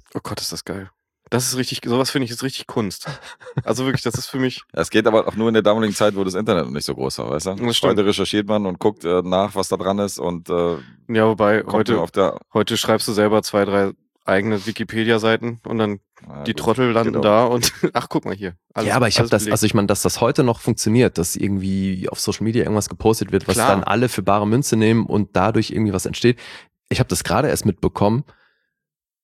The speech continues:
Speaker 3: mit, ähm, Meghan und Harry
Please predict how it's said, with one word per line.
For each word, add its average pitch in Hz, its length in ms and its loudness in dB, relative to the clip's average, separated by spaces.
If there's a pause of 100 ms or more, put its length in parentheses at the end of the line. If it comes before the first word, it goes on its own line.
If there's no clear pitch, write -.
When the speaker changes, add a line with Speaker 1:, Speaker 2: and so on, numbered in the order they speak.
(280)
Speaker 3:
mit, 101 520 2
ähm, 80 400 0 (720)
Meghan 110 320 4
und 92 160 2
Harry 131 320 4